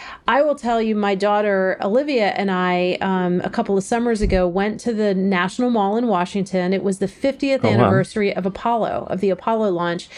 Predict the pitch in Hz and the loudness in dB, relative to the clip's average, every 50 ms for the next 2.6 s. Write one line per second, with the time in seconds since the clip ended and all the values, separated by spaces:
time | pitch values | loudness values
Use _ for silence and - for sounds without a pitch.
0 | - - - - - - - _ - 226 220 214 220 220 208 196 208 240 262 277 | -16 -16 -16 -18 -18 -20 -10 _ -2 0 2 2 2 2 0 0 0 0 2 2
1 | 285 285 277 - - 190 190 190 220 202 196 214 233 226 226 240 220 226 214 202 | 2 2 2 2 0 -4 -4 -2 -2 0 2 2 0 0 -2 -2 -2 -2 0 0
2 | 190 190 175 180 175 175 175 185 - - - | 2 2 2 2 2 0 0 -2 -4 -6 -14